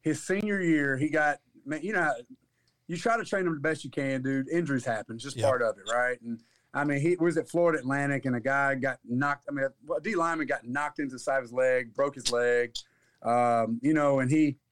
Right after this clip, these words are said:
Speaker 1: uh, I don't think he had surgery, you know, and he tried to rehab it back, and Detroit actually brought him up and sent him home, wanted him to come back. I mean, they really liked him, and,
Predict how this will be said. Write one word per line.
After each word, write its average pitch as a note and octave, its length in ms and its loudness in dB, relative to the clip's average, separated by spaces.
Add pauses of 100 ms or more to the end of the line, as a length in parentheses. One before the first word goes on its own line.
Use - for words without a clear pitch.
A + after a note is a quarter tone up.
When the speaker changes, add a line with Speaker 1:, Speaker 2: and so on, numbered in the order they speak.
(920)
Speaker 1:
uh, E3 240 2
I E3+ 60 -2
don't A3+ 140 -2
think A3 160 -2
he G3+ 60 0
had E3 180 2
surgery, C#3+ 680 0 (120)
you D#3 100 4
know, C3+ 240 4
and B2+ 240 0
he C#3+ 180 2
tried F3+ 200 2
to D3+ 80 0
rehab D3+ 280 4
it A#2 120 -8
back, C#3 400 0
and A#2+ 160 -6
Detroit D#3 500 -2
actually D3 360 -4
brought C3+ 280 2
him C3 140 0
up C#3 320 0
and A2 180 -12 (380)
sent G3+ 240 -2
him F3+ 80 2
home, F3 280 4
wanted F3 280 2
him D3+ 80 -2
to C#3 40 -2
come D3+ 240 0
back. C#3+ 460 2
I - 60 -8
mean, C3+ 80 -2
they D3+ 100 0
really D3+ 220 0
liked C3+ 340 -2
him, B2+ 140 0
and, A#2 140 -4